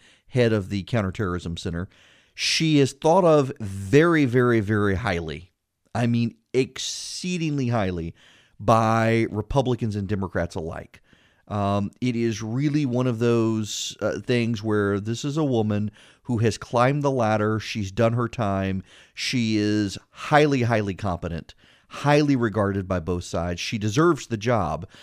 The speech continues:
Uh, and it's a position that, because it is a partisan political appointment, e-, typically someone like her, the deputy director rank is as high as she can go, and yet she's gonna be the C I A director.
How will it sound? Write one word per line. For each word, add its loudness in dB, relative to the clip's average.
Uh, 0
and 0
it's -4
a 2
position 0
that, 2
because 2
it 0
is 0
a 0
partisan -2
political -4
appointment, -4
e-, 2
typically 2
someone 0
like 0
her, 2
the 0
deputy 2
director 0
rank 0
is 0
as -2
high 0
as -2
she -6
can -6
go, 0
and -2
yet -2
she's -10
gonna -6
be -6
the -6
C -4
I 2
A 0
director. -4